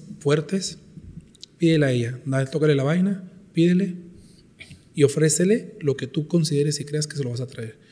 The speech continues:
¿Qué le puedo traer? Tráele flores de colores. A mi olla le gusta. A la semana van y van y se las dejan. Y yo, "¿Ya? Sí, ya se solucionó todo". "Ah, mira, como arte de magia". Pero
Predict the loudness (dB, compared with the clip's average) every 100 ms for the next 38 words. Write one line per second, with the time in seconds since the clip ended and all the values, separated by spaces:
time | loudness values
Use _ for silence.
0 | -20 -14 -2 0 4 2 2 -2 -4 -16
1 | -6 0 4 6 6 4 2 0 -2 -6
2 | -18 -20 _ _ _ _ _ _ _ _
3 | _ _ _ _ -6 -2 0 0 0 -2
4 | -6 -12 -20 _ -20 _ _ _ _ _
5 | _ _ _ _ -20 -20 _ -6 -4 -2
6 | -4 -2 -2 -4 -8 -14 -6 -2 -2 -4
7 | -8 -10 -12 -18 _ _ -20 -6 -2 -2
8 | -2 -10 -6 -2 0 0 -2 -4 -4 -8
9 | -10 -16 -20 _ -8 -6 -4 -6 -8 -8
10 | -10 -8 -6 -4 -6 -8 -14 -20 -20 -8
11 | 0 4 4 2 0 -6